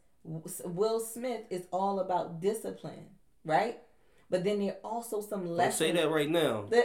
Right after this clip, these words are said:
Speaker 1: is, I mean,
Speaker 2: It's
Speaker 1: and,
Speaker 2: also,
Speaker 1: and, and, but, but he still is a
Speaker 2: yeah,
Speaker 1: discipline.
Speaker 2: I'm just, I'm
Speaker 1: But,
Speaker 2: just
Speaker 1: but,
Speaker 2: being
Speaker 1: but
Speaker 2: funny.
Speaker 1: all,
Speaker 2: Yeah.
Speaker 1: but, but there are some lessons that he could learn about being disciplined, about being in tune with his
Speaker 2: Driven.
Speaker 1: emotions,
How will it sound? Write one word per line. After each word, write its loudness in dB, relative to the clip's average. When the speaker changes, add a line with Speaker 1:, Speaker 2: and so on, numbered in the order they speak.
Speaker 1:
is, 8
I 4
mean, 4
Speaker 2:
It's 0
Speaker 1:
and, 8
Speaker 2:
also, 6
Speaker 1:
and, 6
and, -10
but, 6
but 4
he 6
still 6
is 6
a 4
Speaker 2:
yeah, 8
Speaker 1:
discipline. 10
Speaker 2:
I'm 2
just, 6
I'm 4
Speaker 1:
But, 8
Speaker 2:
just 6
Speaker 1:
but, 10
Speaker 2:
being 8
Speaker 1:
but 10
Speaker 2:
funny. 4
Speaker 1:
all, 8
Speaker 2:
Yeah. 2
Speaker 1:
but, -2
but 0
there 4
are 4
some -4
lessons -4
that 0
he -10
could -2
learn -4
about -2
being -4
disciplined, -6
about 0
being -2
in -4
tune -6
with -6
his 0
Speaker 2:
Driven. 4
Speaker 1:
emotions, -4